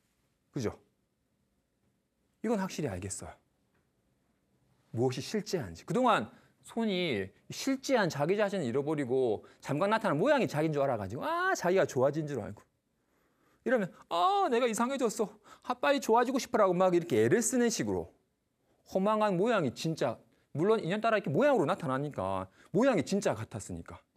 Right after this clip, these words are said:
이러지면 높아진 거야. 그러면 낮아진 것 같으니까. 하지만 실제한 건 이런 모양이 아니라 이겁니다. 그죠?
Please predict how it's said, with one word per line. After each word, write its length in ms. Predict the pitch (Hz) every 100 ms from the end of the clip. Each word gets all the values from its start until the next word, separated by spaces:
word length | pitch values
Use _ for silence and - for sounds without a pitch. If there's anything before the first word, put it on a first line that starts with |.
| _ _ _ _
이러지면 420 | - 180 180 151 123
높아진 380 | 160 147 135
거야. 100 | 120
그러면 200 | 127 190
낮아진 340 | 175 233 214 160
것 60 |
같으니까. 480 | 131 123 117 - - _ _ _ _ _ _ _ _ _
하지만 460 | - 214 214 226 240 - _
실제한 720 | - - 311 - 339 262 233
건 140 | 226 214
이런 160 | 208
모양이 640 | 131 143 233 247 247 240 226
아니라 220 | 190 185
이겁니다. 400 | 214 269 214 143
그죠? 320 | 165 117 90